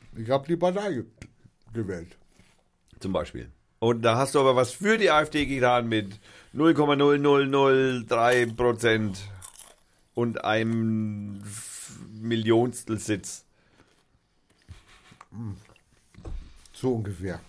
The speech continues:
Speaker 2: Genau. Könnte man eigentlich echt einmal ausrechnen.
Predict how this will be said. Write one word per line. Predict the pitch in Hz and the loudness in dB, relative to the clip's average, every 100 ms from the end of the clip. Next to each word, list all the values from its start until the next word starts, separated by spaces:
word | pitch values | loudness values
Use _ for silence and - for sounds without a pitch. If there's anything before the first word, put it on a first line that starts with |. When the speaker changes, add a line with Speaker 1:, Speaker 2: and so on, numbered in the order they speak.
| - - - | -20 -20 -2
Speaker 2:
Genau. | 135 107 - - - - - - - - - - - - _ _ _ _ _ _ - | 0 0 -4 -10 -20 -20 -20 -20 -20 -20 -20 -20 -20 -20 _ _ _ _ _ _ 0
Könnte | 139 | 0
man | 151 | 2
eigentlich | 92 123 131 | 0 0 -4
echt | 127 | -4
einmal | 127 113 | -4 -2
ausrechnen. | - 107 104 87 73 | -2 -2 -2 -6 -8